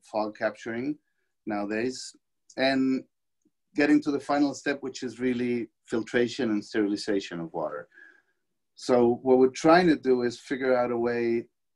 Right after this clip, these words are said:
well, to recycle it. We're, we're thinking about doing ponds.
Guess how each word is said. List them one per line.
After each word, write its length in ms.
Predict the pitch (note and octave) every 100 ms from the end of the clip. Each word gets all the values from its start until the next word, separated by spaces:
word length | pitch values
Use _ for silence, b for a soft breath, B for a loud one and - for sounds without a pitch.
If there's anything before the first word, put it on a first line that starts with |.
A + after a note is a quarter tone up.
| _ B2
well, 240 | B2 A#2+ -
to 80 | B2
recycle 640 | A#2+ A#2+ D#3 E3 E3+ F3
it. 140 | F3+ -
We're, 200 | C3 A#2 -
we're 80 |
thinking 400 | B2 - B2+ C3
about 300 | A#2 A2+ G#2+
doing 260 | - A2+ A2
ponds. 720 | A#2+ B2 C#3+ E3+ - - -